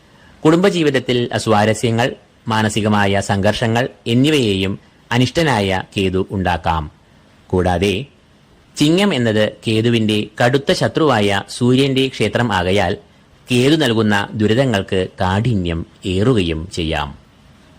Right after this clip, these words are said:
അതിനാൽ രണ്ടായിരത്തി ഇരുപത്തഞ്ച് മെയ് മാസം പതിനെട്ടാം തീയതി മുതൽ ഈ കൂറുകാർ കേതുവിനെ പ്രീതിപ്പെടുത്തേണ്ടതുണ്ട്. കേതുവിന്റെ അധിഷ്ഠാന ദേവത മഹാഗണപതി ആകുന്നു.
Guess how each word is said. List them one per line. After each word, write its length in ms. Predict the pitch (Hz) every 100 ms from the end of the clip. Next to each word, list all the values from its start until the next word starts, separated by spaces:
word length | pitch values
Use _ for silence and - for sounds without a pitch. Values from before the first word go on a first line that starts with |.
| -
അതിനാൽ 440 | 139 131 95 95 73 - - _ -
രണ്ടായിരത്തി 580 | 127 135 170 175 139 131
ഇരുപത്തഞ്ച് 640 | 120 113 120 113 104 104 107 -
മെയ് 180 | 104 113
മാസം 520 | 113 110 113 110 120 -
പതിനെട്ടാം 480 | 110 113 107 123 120
തീയതി 220 | 120 117
മുതൽ 360 | 98 98 87 - _ -
ഈ 140 | 135
കൂറുകാർ 640 | 175 107 110 113 98 92 - -
കേതുവിനെ 560 | 120 127 151 95 87 92 -
പ്രീതിപ്പെടുത്തേണ്ടതുണ്ട്. 960 | 98 98 98 90 98 92 87 85 87 - - _ _ _ _ - - - - - - -
കേതുവിന്റെ 560 | 143 160 170 156 151 147
അധിഷ്ഠാന 440 | 120 123 - 160 165
ദേവത 340 | 113 98 95
മഹാഗണപതി 1040 | 95 - - 101 117 139 127 98 95 95 104
ആകുന്നു. 400 | 87 80 78